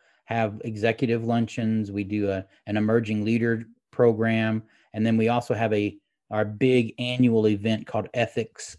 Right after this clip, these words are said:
Space, where we bring in, you know, five, six, seven hundred people at a time, uh, to really just network about ethics. We bring in guest speakers and so forth. Uh, it's a f-, it's a, it's a nonprofit.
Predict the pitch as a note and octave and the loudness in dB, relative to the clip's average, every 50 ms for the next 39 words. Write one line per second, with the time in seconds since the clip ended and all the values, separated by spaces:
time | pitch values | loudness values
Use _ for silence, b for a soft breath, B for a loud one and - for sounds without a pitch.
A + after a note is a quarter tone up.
0 | _ _ - - - - - A2+ A#2+ C#3+ D#3+ - - - - _ _ _ _ _ | _ _ -20 -20 -12 -4 0 0 0 0 0 -4 -10 -18 -20 _ _ _ _ _
1 | _ _ _ _ _ _ _ _ _ _ G#2+ A2+ A2 A2 G#2 G#2 A2 G#2+ G#2 G2+ | _ _ _ _ _ _ _ _ _ _ 2 4 4 6 4 4 2 0 0 0
2 | A2+ A2+ A2 G#2+ G#2+ G#2+ A2 A2 A2 A2 G#2+ G#2 G#2 G2+ G#2 G2 F#2+ G2 G2+ G2 | 0 2 2 2 2 2 2 2 2 2 2 2 2 0 0 0 0 0 0 -2
3 | - - A2 G#2 G2+ G2+ G#2+ G#2 F#2+ - - G#2+ G2+ G2+ - - - G#2+ G2+ G#2 | -2 -2 0 0 0 0 -2 -4 -4 -6 -8 -8 -8 -8 -6 -4 -4 -2 -2 -2
4 | G#2 G#2 G#2 F#2+ G2+ - - A2 G2+ - G#2 G2+ F#2+ F#2+ F#2 - - G2+ G2 G2 | -4 -4 -4 -4 -6 -4 -4 -4 -4 -2 0 -2 -2 -2 -4 -6 -6 -4 -2 -2
5 | F#2+ F#2+ F2+ - - _ _ _ _ _ _ _ _ _ _ _ _ _ _ - | -2 -2 -4 -6 -10 _ _ _ _ _ _ _ _ _ _ _ _ _ _ -6
6 | A2 G#2 G2+ G2 G2 F#2+ F#2+ G2 - - - G#2 G2+ A2+ A2 G#2 G#2+ G2 G2+ G#2+ | -4 -2 0 0 0 -2 -2 -4 -6 -6 -6 -2 2 4 4 4 2 0 -2 -4
7 | G2+ - - - - - - - - A#2+ A#2+ - A#2+ A2+ A2 A2 - A2 G2 G2+ | -6 -6 -14 -18 -20 -20 -8 -4 -2 -2 -2 0 0 0 0 2 0 0 0 0
8 | G2+ - A#2 G#2+ - A2+ G#2+ G2 - - G#2 F#2+ G2+ G2+ G2+ G2+ G2 F#2+ G2+ G2+ | 0 0 -2 -2 0 0 -2 -2 -2 -6 -4 -2 -2 0 0 0 0 0 0 0
9 | G2 - - _ G#2 F#2+ G2 - G2 F#2+ F2 F#2 F#2 F2 - - F#2 F2 - - | -2 -2 -6 _ -8 -8 -4 -4 -4 -4 -4 -6 -8 -8 -6 -6 -6 -6 -6 -8
10 | - F2+ F#2 - - _ _ _ _ _ _ _ _ _ _ _ _ B2 A2+ A2+ | -10 -10 -10 -16 -20 _ _ _ _ _ _ _ _ _ _ _ _ 0 2 2
11 | A#2 - - B2 - B2 A2 - - - _ _ C#3 - - A#2 G#2+ G#2+ G#2 G2+ | 4 2 0 0 0 0 -2 -2 -8 -18 _ _ -12 -4 0 0 2 2 2 0
12 | G2 G2+ - - A2 - A#2+ A2 A2+ A#2 A#2+ B2 - A#2+ A#2 A#2 - F#3 | -2 -6 -8 -12 -8 -4 -2 0 2 2 2 2 2 2 0 2 0 -4